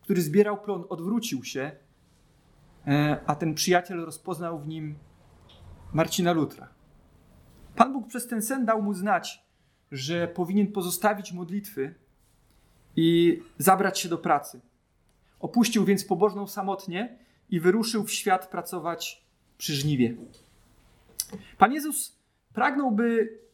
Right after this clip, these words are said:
każdy człowiek był misjonarzem i żeńcem. Są tacy, na których, y, no, których nie stać na nic innego jak modlitwę, bo są ludzie s-,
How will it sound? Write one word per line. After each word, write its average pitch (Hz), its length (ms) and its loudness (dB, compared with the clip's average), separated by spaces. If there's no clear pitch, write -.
każdy 247 340 2
człowiek 175 680 -4
był 185 220 2
misjonarzem 190 760 0
i 190 80 -4
żeńcem. 135 540 -6
Są 240 240 6
tacy, 214 500 -4
na 170 120 0
których, 220 560 2
y, 185 440 0
no, 185 100 4
których 226 500 4
nie 226 160 6
stać 220 280 0
na 190 100 -6
nic 226 260 -2
innego 202 300 0
jak 190 160 0
modlitwę, 180 560 -6
bo - 80 -2
są 175 200 0
ludzie 175 540 2
s-, - 460 -4